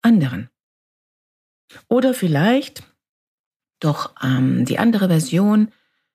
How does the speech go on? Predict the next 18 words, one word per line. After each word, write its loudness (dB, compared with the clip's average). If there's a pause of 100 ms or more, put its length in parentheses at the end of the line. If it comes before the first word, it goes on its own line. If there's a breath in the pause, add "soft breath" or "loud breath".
(140)
„Ich -2
mache 2
das -10
jetzt -10
ab 0
sofort -6 (120)
zu -2
meiner 2 (120)
Top-Prio, -4
zu -6
meiner 0
Priorität. -4 (960)
Und 2
genau 0 (180)
deshalb -2
nehme 4
ich -6
mir -2